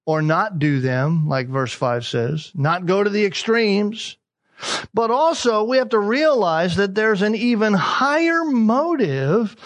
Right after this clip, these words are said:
for being humble with each other in these areas. And that is that each Christian is actually under the ultimate lordship of Christ. And therefore, that ought to be reflected in our actions.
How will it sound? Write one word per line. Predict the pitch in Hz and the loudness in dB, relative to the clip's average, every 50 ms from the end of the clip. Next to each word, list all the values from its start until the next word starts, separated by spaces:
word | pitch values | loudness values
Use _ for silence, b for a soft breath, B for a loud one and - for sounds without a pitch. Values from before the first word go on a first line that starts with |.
| B B B B | B B B B
for | - 233 233 220 | -2 -2 0 0
being | 180 202 220 220 226 226 208 | 0 0 0 2 2 2 2
humble | 180 175 170 226 294 330 359 359 302 247 220 190 | 0 0 0 0 0 0 0 0 0 0 0 2
with | 175 175 165 147 160 | 0 0 0 0 0
each | 170 156 - - 175 | -2 -2 0 0 0
other | 175 160 165 190 202 | 0 0 0 0 -2
in | 214 - 240 247 247 240 233 | -2 -2 -2 0 0 2 2
these | 233 247 254 226 262 | 2 0 0 2 2
areas. | 277 294 294 294 330 320 196 123 104 - _ _ _ _ _ _ _ _ _ _ _ _ _ _ _ _ _ _ _ _ _ _ _ _ _ _ _ _ _ - | 2 2 2 0 0 0 -2 -2 -4 -8 _ _ _ _ _ _ _ _ _ _ _ _ _ _ _ _ _ _ _ _ _ _ _ _ _ _ _ _ _ -12
And | 143 123 | -8 -4
that | 120 151 170 180 180 | -2 0 0 2 2
is | 160 143 135 135 131 127 | 0 0 0 0 -2 -2
that | 135 139 139 | -2 0 0
each | 147 175 175 151 - - - - - - _ _ _ - | 2 0 0 0 -2 -4 -4 -6 -8 -10 _ _ _ -4
Christian | - 185 156 - - 156 139 | -2 -2 -2 -2 -2 -2 0
is | 139 139 131 | 0 0 0
actually | 143 156 165 160 - - 156 139 139 156 | 0 0 0 0 -2 -2 -2 -2 -2 0
under | 165 175 185 170 151 131 | 0 0 2 2 2 0
the | 123 139 143 | 0 -2 -2
ultimate | - 165 170 156 - 135 135 - | -2 -2 -2 -2 -2 -4 -2 -2
lordship | 151 143 143 135 123 - 147 139 | -2 -2 -2 -2 -2 -4 -4 -4
of | 147 131 - | -4 -4 -4
Christ. | - 175 170 156 120 104 - - - _ _ _ _ _ _ _ _ _ _ _ _ _ _ _ _ _ _ _ _ _ _ _ _ _ _ _ _ _ _ _ _ _ _ _ - | -2 -2 -2 -2 -4 -6 -8 -14 -20 _ _ _ _ _ _ _ _ _ _ _ _ _ _ _ _ _ _ _ _ _ _ _ _ _ _ _ _ _ _ _ _ _ _ _ -6
And | 123 127 | -2 0
therefore, | 151 175 185 - 165 156 151 147 | 2 2 0 0 -2 -2 0 0
that | 156 165 175 175 | 0 0 0 0
ought | 170 165 160 - | 0 -2 -2 -2
to | 151 | -2
be | 143 143 143 | -2 0 0
reflected | 139 139 131 120 - 185 185 165 - - 147 131 | 0 0 -2 0 -2 -2 -2 -2 -2 -2 -2 -2
in | 131 127 | 0 -2
our | 127 127 131 | 0 0 0
actions. | 143 151 151 151 - - - - - _ - - - | 0 0 0 -2 -4 -6 -12 -12 -14 _ -20 -20 -20